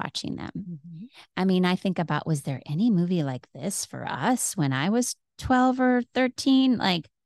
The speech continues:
Speaker 2: Not
Speaker 1: I
Speaker 2: this
Speaker 1: don't think
Speaker 2: deep.
Speaker 1: so. And not this, this clear on, I mean, 'cause I think thirty years ago, we weren't clear on any of this yet. It's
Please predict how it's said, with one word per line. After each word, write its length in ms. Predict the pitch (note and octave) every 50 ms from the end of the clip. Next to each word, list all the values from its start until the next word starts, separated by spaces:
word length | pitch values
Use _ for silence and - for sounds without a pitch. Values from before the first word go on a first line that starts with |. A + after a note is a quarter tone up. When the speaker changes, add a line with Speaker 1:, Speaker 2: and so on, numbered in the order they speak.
| _ _ _ F#3
Speaker 2:
Not 220 | G3 G#3+ B3 B3
Speaker 1:
I 40 | D4
Speaker 2:
this 80 | - -
Speaker 1:
don't 120 | G#3+ F3
think 160 | - A3+ G#3 G3+
Speaker 2:
deep. 160 | F#3+ - -
Speaker 1:
so. 420 | - D#3+ D3+ C#3+ C#3+ C#3+ C#3 D3 -
And 160 | E3+ F3 F3+
not 200 | F#3 F3+ F3 F3 -
this, 520 | E3+ F3 E3+ - - - - - - - - _ _ _ -
this 180 | E3 C#3+ - -
clear 540 | - - - F#3 F3 E3 D#3+ D3+ D3 C#3+ -
on, 520 | - D3 C#3+ C#3+ C#3 C#3 C#3 C#3 C3+ C#3 - - -
I 40 | -
mean, 140 | E3+ D#3+ D3+
'cause 160 | D3 D#3+ -
I 100 | E3+ C#3+
think 300 | - - D3 - - - - _ _ _ _ _ _ _ _ _ _ _ _ _ _
thirty 180 | - D#3+ D3+ D3+
years 220 | D3 C#3+ C#3+ C#3 C#3
ago, 220 | D3+ - D3 C#3+
we 120 | C#3+ D3+ E3
weren't 200 | G#3 A3+ - -
clear 200 | - - D#3 D3
on 180 | C#3+ C#3+ C#3 C#3+
any 180 | C#3 C#3+ C#3
of 100 | C3+ C3
this 240 | - C#3 C3 - -
yet. 260 | - C#3 - - - -
It's 600 | G#3 - - - - - - - - - -